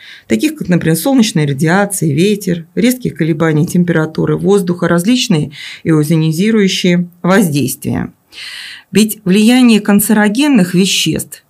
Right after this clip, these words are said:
эндогенной и эн-, эк-, экзогенной, а, природы,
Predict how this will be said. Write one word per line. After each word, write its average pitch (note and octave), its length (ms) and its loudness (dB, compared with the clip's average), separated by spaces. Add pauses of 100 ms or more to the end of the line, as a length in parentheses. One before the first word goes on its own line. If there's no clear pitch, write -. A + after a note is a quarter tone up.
(100)
эндогенной F3+ 920 2
и E3 280 -2
эн-, D#3+ 300 0
эк-, F3 460 -2
экзогенной, E3+ 920 0 (500)
а, D3 320 0
природы, G3 800 0